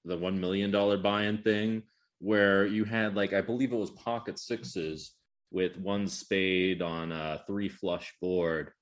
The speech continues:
Um, it, it was something like king five, seven, nine, uh,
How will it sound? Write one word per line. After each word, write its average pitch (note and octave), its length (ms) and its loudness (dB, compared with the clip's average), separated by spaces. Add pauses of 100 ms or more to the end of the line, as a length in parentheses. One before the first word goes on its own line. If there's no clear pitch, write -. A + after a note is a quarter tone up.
(440)
Um, F2+ 460 -4
it, C3+ 220 2
it C3+ 60 -4
was C#3+ 140 0
something F#3 220 2
like E3 180 0
king D#3 340 -4
five, C#3+ 360 2
seven, A#2+ 440 0
nine, D#2+ 600 -2 (560)
uh, F2 600 -2